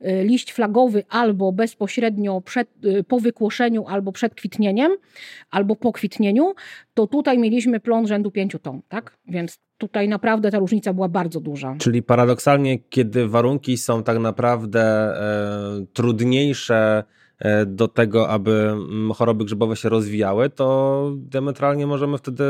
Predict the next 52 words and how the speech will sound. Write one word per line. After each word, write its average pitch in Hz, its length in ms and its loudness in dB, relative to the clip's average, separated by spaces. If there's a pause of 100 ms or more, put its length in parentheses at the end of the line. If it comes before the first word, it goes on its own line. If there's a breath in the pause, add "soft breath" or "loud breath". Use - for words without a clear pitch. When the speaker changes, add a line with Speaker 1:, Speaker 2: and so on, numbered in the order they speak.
(160)
Speaker 2:
spodziewać 131 460 0
się 131 100 -2
większych 131 340 -4
ubytków 127 360 -4
plonu, 123 240 0
bo 120 80 -4
wtedy 117 220 -4
m-, 123 140 -4 (380 soft breath)
jednak 120 260 0 (200)
spora 135 280 0
część 131 180 0
z - 20 -4
nas 131 160 2
myśli, 127 240 -4
że 123 80 -2
nie 123 80 0
ma 123 100 -2
sensu 123 280 -2
Speaker 1:
Tak, 190 160 2
Speaker 2:
takiego, 107 220 -4
Speaker 1:
tak. 95 40 -8
Speaker 2:
takiego 214 260 2
Speaker 1:
No - 20 4
Speaker 2:
zabiegu 220 100 4
Speaker 1:
właśnie, 247 320 2
Speaker 2:
wykonywać. 226 240 2
Speaker 1:
właśnie 220 160 0
to 247 120 0
jest 240 200 0
to, 240 160 0
że 220 260 0 (200)
paradoksalnie 285 580 2
musimy 247 300 2
zdawać 240 340 0
sobie 214 240 0
z - 60 -10
tego 220 200 -2
sprawę, 233 460 0
że 202 400 0
z 185 400 0
chwastami 285 460 2
i 240 60 2
szkodnikami 226 640 0
jest 220 260 -2
prościej, 233 520 -2
tak? 240 240 -2
Ponieważ, 220 560 -2
y, 208 120 -2 (580 loud breath)
mamy 294 260 6
dedykowane 262 520 2
warunki, 262 340 2
kiedy 233 460 0